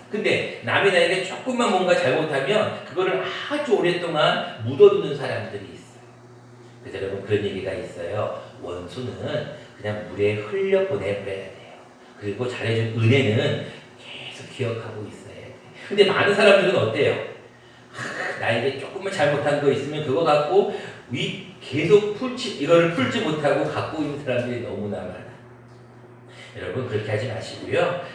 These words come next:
여러분들, 가급적이면 풀어버리세요. 누구의 사랑으로?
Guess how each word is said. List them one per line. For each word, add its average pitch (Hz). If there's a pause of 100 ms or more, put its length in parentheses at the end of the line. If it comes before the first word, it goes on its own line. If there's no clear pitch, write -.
여러분들, -
가급적이면 110 (280)
풀어버리세요. - (1000)
누구의 120
사랑으로? -